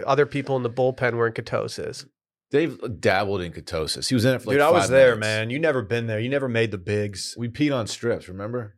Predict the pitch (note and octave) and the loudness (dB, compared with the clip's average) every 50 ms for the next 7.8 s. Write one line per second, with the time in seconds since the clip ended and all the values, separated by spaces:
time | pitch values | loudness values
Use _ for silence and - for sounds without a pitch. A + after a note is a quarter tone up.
0 | _ _ - A#2 A2 A#2 A#2+ A2+ A2 A2+ A#2 A#2+ A2+ - C3 B2+ A#2+ A2+ G#2 - | _ _ 0 0 2 2 2 2 4 6 4 4 2 0 -4 -2 -2 -2 2 2
1 | C#3+ D3+ D#3+ C#3+ C3 C#3 A#2+ A#2 B2+ C3 A2 F#2 F2+ - - G#2+ A2+ A#2+ B2 A2+ | 2 2 2 0 0 0 0 0 -2 -2 -2 -6 -10 -12 -8 -2 0 0 0 0
2 | A2+ A2+ A2 G2+ G#2 F2+ - G2 F#2+ F#2+ F#2 - F2 D#2 - - - - - - | -2 -4 -6 -6 -8 -6 -4 -4 -4 -2 -4 -6 -8 -10 -16 -16 -20 -20 -20 -10
3 | B2+ A#2 A2+ A2 G#2+ G2 F2+ F2 - - - B2 B2+ B2+ A#2+ B2 B2 A#2+ A#2 A#2 | -2 0 2 2 2 2 0 -4 -10 -6 -2 0 0 2 2 0 0 2 4 2
4 | A2+ A2+ - - G2+ F#2+ G2+ G#2 G2+ F#2 G2+ G2 F#2 F#2 D#2 - - G2 G2 F#2 | 2 2 -2 -6 -6 -2 0 0 -2 -2 -4 -6 -6 -8 -8 -4 -4 -2 -2 -2
5 | F2 D#2+ C#3 D#3 F3+ E3+ G3 F3 D#3 E3+ F3+ F#3 F3 - - B2 - C#3 C#3 G3 | -4 0 4 4 4 6 4 6 6 6 6 4 2 -2 0 2 2 4 6 6
6 | G3+ A3+ A#3 G#3+ A3 G#3+ G#3+ E3 C#3 C#3+ D3 D3+ - C3+ A#2 - C3 B2 A#2 A#2 | 6 6 6 6 8 6 6 6 6 4 4 4 2 0 -2 0 0 0 0 0
7 | B2 A2+ - G#2+ - - - - - - G#1 - - - - - | -4 -6 -6 -6 -6 -8 -10 -8 -6 -6 -6 -6 -10 -12 -14 -14